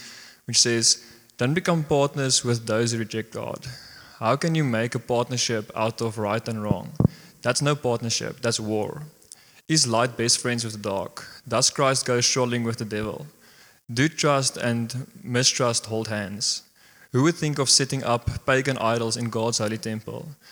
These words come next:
But that is exactly what we are, each of us a temple of God. God himself put, put it this way. And that is, that is exactly what Werner and Nicole are testifying about, to say that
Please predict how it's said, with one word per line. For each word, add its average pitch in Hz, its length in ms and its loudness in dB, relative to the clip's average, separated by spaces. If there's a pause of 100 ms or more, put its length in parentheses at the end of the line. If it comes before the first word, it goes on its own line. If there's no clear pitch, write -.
(140)
But 117 100 0
that 117 140 4
is 160 100 2
exactly 120 440 0
what 120 200 0
we 113 120 -2
are, 95 260 -4 (360)
each 143 200 0
of 147 120 -4
us 117 160 2
a 120 60 -4
temple 123 420 -2
of 110 140 -6
God. 104 380 -2 (1000)
God 123 180 4
himself 120 720 0 (480)
put, 127 400 -2
put 123 240 -4
it 127 180 -8 (180)
this 117 280 -4
way. 107 240 -6 (540)
And 127 280 -8 (1500)
that 131 140 -2
is, 160 100 0 (160)
that 131 140 0
is 175 60 -4
exactly 139 440 -2
what 120 320 0
Werner 120 240 -2
and 123 100 -10
Nicole 123 320 -4
are 110 40 -4
testifying 113 560 -6
about, 82 340 -14 (100)
to 123 100 -12
say 117 260 -2
that 113 300 -6